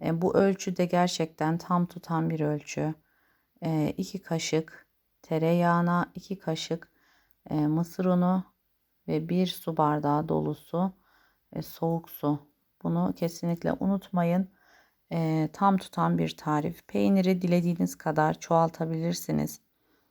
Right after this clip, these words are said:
Bakın artık çok güzel oldu.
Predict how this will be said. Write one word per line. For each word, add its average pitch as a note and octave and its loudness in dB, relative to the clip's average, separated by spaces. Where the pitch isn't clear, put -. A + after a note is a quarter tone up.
Bakın F#3 0
artık - -2
çok - -8
güzel F3 2
oldu. D#3+ 2